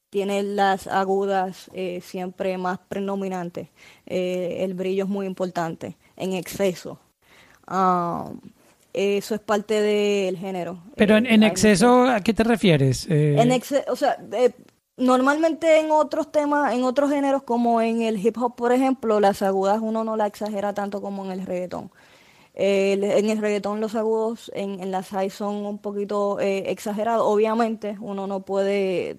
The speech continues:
Speaker 1: eh, irse al, al, al punto en que es molestoso para el oído. Siempre todo es un balance. Ah, pero con lo que te digo, la compresión y la ecualización, eh,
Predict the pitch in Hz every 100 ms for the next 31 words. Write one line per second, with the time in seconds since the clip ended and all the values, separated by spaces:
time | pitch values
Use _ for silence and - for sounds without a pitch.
0 | - - 196 190 185 175 170 98 - _
1 | - - 170 196 214 226 220 214 208 180
2 | 202 196 - 196 190 190 202 196 202 202
3 | 196 202 190 190 - 196 190 - 196 196
4 | 196 190 190 196 190 165 180 - - -
5 | - 190 185 196 185 185 190 185 - 185
6 | 202 190 185 202 190 - 196 - _ _
7 | _ - - - 190 196 185 185 202 196
8 | 196 196 196 196 190 196 220 208 196 202
9 | 190 185 - 190 196 208 214 214 214 220
10 | 214 - 214 220 214 - - 190 180 180
11 | 170 -